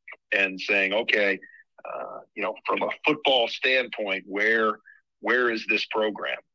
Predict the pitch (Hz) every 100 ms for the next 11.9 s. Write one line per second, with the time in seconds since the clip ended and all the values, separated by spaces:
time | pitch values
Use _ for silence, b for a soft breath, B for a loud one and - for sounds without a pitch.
0 | _ _ - 92 92 90 90 101 90 90
1 | 95 101 107 - 101 98 95 92 - B
2 | B _ - - 98 - - - - 98
3 | 110 107 110 110 120 104 101 107 110 107
4 | 95 120 117 101 95 90 90 98 92 90
5 | 101 110 95 87 B B B - 117 90
6 | 117 120 - 92 104 120 117 - - _
7 | _ _ - - - - - - - -
8 | - 240 220 - - - _ _ _ 104
9 | 95 98 92 90 - - 117 120 107 98
10 | - B B B _ - 104 98 98 92
11 | 110 101 - 95 95 98 110 120 120